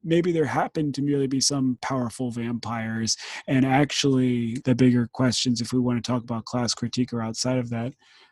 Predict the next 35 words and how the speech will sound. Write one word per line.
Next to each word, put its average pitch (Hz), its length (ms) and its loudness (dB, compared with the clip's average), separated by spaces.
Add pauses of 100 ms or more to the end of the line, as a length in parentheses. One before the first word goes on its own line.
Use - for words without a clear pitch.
(260)
But, 131 260 6
you 151 80 8
know, 156 60 10
even 185 240 8
going 156 240 10
back 151 220 6
to, 147 100 4
like, 131 200 4
Count 139 260 0
Orlok 147 680 2
in 131 420 -2
Nosferatu, 131 840 -2
right? 123 240 -4
The 135 100 -4
way 131 260 0
that 123 280 -4
Count 143 240 -4
Orlok 135 460 -2
is 120 160 -4
depicted 139 520 -4
is 120 200 -4
very 135 320 2
much 135 260 2
in 131 180 2
line 127 360 0
with 120 220 -6
those 120 680 -6
anti-Semitic 127 720 -2
tropes - 440 -4
that 131 100 -4
we 120 220 -6
see 131 440 -2
in 135 160 -2
Nazi 120 360 -6
Germany 120 720 -6